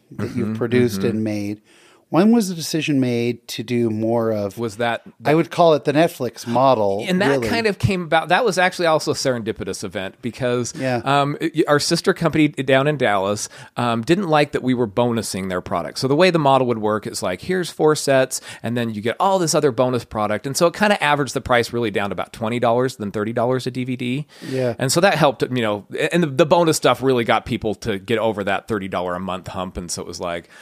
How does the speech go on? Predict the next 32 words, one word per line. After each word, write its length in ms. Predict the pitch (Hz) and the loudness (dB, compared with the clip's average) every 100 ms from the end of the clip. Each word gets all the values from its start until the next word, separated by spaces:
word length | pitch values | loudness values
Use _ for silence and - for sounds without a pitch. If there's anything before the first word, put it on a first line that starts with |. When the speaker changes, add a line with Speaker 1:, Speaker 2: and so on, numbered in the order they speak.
| - - | -20 -6
Speaker 2:
"Okay, 640 | 415 415 147 147 180 165 190 | -4 -2 0 2 2 0 0
I'll 80 | 415 | 0
get 140 | 320 240 | 0 0
all 80 | 240 | 0
this 160 | 180 | 0
bonus 300 | 208 214 190 | 0 0 0
stuff." 320 | - 110 - | -2 -4 -4
And 100 | 127 | -4
so, 240 | - 139 131 - - | 2 2 2 -4 -6
so 120 | - | 2
we 140 | 156 214 | 4 6
were 160 | 220 | 4
starting 340 | 175 180 156 147 | 4 2 2 2
to 60 | |
bonus 360 | 127 131 127 113 | 0 2 0 -2
all 160 | 123 113 | -2 0
the 80 | |
heroes, 640 | 101 269 202 139 101 110 - | -2 0 2 4 4 2 -2
and 160 | 135 131 | -6 -4
we 140 | 180 | -4
were 120 | 175 | -2
paying 220 | - 143 117 | -2 -2 -2
a 60 | |
lot 280 | 104 113 127 | 0 0 0
of 60 | 110 | 0
money 280 | 127 110 | 0 0
to 120 | 92 - | -4 -4
our 120 | 104 | -4
sister 360 | - 117 - 101 | -2 -4 -4 -4
company 340 | 160 170 123 | -4 -4 -6
for 180 | 101 95 | -6 -8
that. 320 | 82 80 95 | -8 -6 -8